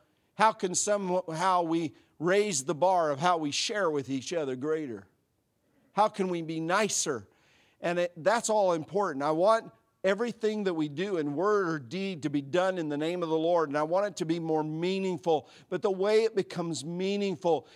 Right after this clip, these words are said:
is the renewal and the transformation of our thinking for us to see our vocation, our calling, what we're called unto,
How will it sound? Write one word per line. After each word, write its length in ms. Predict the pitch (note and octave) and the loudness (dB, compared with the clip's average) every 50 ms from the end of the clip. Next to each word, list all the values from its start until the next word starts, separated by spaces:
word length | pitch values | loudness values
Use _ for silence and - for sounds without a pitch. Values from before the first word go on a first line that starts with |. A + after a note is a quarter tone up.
| - - | -8 -2
is 220 | - F#3 F3+ A#2+ | 0 0 0 0
the 100 | B2+ F3 | -2 -2
renewal 720 | E3+ D#3 D#3+ D#3 D#3 E3 F3 F#3 G#3 A3 G3+ G3+ F3+ E3 - | 0 0 0 0 0 -2 0 0 2 4 4 4 2 2 0
and 140 | D#3+ E3 D#3 | -2 -2 -2
the 80 | D#3 | -2
transformation 1120 | - - - - F#3+ G3 F#3+ F3 - - - G3 F3 E3 E3+ F3+ G3 F#3+ - - - E3+ D#3 | -4 -6 -6 -4 -2 -2 -2 -2 -4 -4 -4 -2 -2 0 0 0 0 0 -2 -4 -4 -4 -2
of 80 | C#3 | 0
our 120 | C#3 C#3 C#3 | 0 0 0
thinking 600 | - - - G3 G3+ G3 - - G3 F3+ D#3+ C3+ - - _ _ | -2 -4 -4 -2 -2 -2 -2 -2 -2 -2 -2 -4 -8 -16 _ _
for 180 | _ - E3+ E3+ | _ -2 2 4
us 260 | F3 F#3+ F3+ - - - | 4 2 2 0 -6 -6
to 120 | - - | -6 -4
see 420 | - - - - F#3+ G3 F#3+ F3+ E3+ - | -4 -2 -2 0 0 2 0 0 0 0
our 160 | D#3+ E3 D#3+ | -2 0 0
vocation, 840 | B2+ D3+ D#3 D3 - - G#3+ F#3+ F#3 - - - G3+ F#3 D3+ C3+ - - - _ - | 0 0 -2 -2 -2 -2 0 0 0 0 -2 -2 -2 -2 -2 -4 -8 -12 -20 _ 0
our 180 | F3 F3 F3 D#3 | 2 2 2 2
calling, 680 | - - - - F#3 F#3 F#3 F3+ F#3 E3+ D3+ D3+ C3+ | -2 -6 -2 0 2 4 4 4 2 0 0 0 2
what 240 | C3+ E3 F#3 - F3+ | 2 2 2 2 0
we're 220 | F3+ F3+ F3+ E3+ | 0 0 0 -2
called 600 | F3 - - A3+ G3 F#3+ G3 G3 G3 F#3+ E3 C3+ - _ _ _ _ _ | -6 -6 0 2 4 6 6 6 6 4 2 -4 -10 _ _ _ _ _
unto, 680 | - F#3+ F#3+ G3+ G#3+ G#3+ F3 - - G3+ G3 E3+ D#3 C#3+ | 2 2 2 4 2 0 -4 -4 -2 0 2 2 2 0